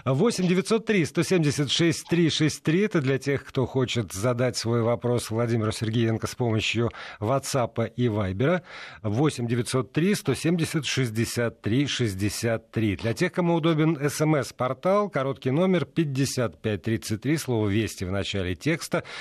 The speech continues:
И еще я напомню, что, как всегда, Владимир Сергеенко ведет альтернативную трансляцию этой программы в своих социальных сетях.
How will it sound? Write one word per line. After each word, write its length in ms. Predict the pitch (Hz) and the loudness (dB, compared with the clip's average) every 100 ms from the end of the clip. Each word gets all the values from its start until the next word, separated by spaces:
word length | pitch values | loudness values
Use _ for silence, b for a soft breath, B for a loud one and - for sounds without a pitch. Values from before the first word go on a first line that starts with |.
| B | B
И 60 | 131 | 0
еще 500 | 139 123 - 147 185 | 0 0 -2 0 2
я 180 | 156 135 | 2 2
напомню, 540 | 120 - 147 165 127 | -2 -2 0 2 0
что, 220 | - - | -2 -6
как 180 | 101 104 | -4 -4
всегда, 400 | - 92 101 123 | -4 -6 -2 0
Владимир 340 | 139 107 98 95 | 0 0 -2 -2
Сергеенко 500 | 101 87 104 120 95 | -4 -2 0 0 -2
ведет 320 | 95 110 113 B B | -2 -2 -4 B B
альтернативную 600 | 113 107 127 131 127 196 180 165 | -4 -2 0 0 0 2 4 2
трансляцию 920 | 156 143 131 139 139 120 - 120 113 - | 0 -4 -4 0 -2 -2 -4 -2 -2 -2
этой 320 | 117 - 110 | -4 -2 -4
программы 600 | - 117 110 127 160 156 | -2 -4 -2 -2 0 -2
в 60 | - | -2
своих 380 | 110 110 104 - | -2 -2 -2 -4
социальных 520 | 104 - 98 92 87 | -6 -4 -2 -2 -6
сетях. 480 | - 104 170 190 | -6 -4 -2 -2